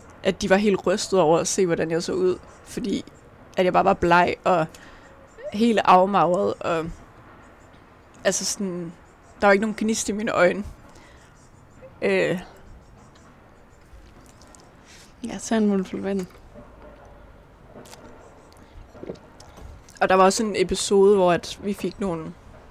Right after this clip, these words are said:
Speaker 1: vi fik min, min mors eksmands familie på besøg, hvor at der var en af,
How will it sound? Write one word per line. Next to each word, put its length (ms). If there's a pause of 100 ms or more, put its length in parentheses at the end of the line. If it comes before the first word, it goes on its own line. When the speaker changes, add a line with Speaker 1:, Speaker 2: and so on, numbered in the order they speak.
(400)
Speaker 1:
vi 140
fik 260
min, 280 (1600)
min 140
mors 340
eksmands 720
familie 460
på 140
besøg, 480 (120)
hvor 360
at 380 (180)
der 80
var 140
en 520
af, 300